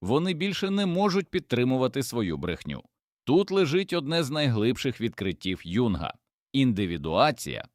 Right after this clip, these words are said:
це самотній процес. Ти можеш надихати інших, але не можеш змусити їх іти за тобою.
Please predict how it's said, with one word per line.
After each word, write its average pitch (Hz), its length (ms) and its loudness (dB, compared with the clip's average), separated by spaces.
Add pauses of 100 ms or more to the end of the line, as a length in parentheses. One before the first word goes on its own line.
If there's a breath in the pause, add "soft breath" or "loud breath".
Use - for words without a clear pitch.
(120)
це 110 240 -2
самотній 113 680 0
процес. 90 580 -4 (320)
Ти 117 140 0
можеш 151 380 0
надихати 135 580 0
інших, 151 640 -4
але 117 360 4
не 117 200 4
можеш 151 520 2
змусити 127 520 0
їх 113 320 0 (120)
іти 104 520 0 (120)
за 90 220 -4
тобою. 73 580 -4